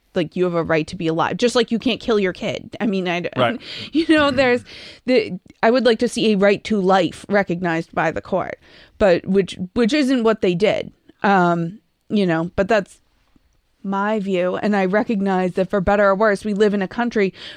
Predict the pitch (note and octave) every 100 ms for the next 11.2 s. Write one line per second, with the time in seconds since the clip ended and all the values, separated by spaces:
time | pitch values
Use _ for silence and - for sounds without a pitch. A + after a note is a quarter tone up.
0 | - G#3 G#3+ G#3 A3+ - F#3+ G3+ A3 -
1 | G#3 F#3+ F3+ G#3 F3+ A3+ F#3 G3 F#3 -
2 | E3+ E3+ F#3+ F#3 - G2+ - _ _ _
3 | _ _ _ _ - C#3+ A2+ - A#3 B3
4 | G3+ F#3 G3+ G#3+ G3+ G3+ - G#3 F#3+ F#3
5 | G3+ G3 G3+ F3+ - F#3 - E3+ F3+ C3+
6 | - - - - - - - A#3 G3+ F#3+
7 | F3+ - - - - - - _ A#3 G#3
8 | E3 F#3+ A3 G#3 - F#3 - _ _ G#3+
9 | A#3 A3 A3+ B3 G3+ A3 C4 B3 A#3 G#3
10 | F#3+ A#3 A#3+ G3+ E3+ E3+ F3+ - F#3+ G3+
11 | F#3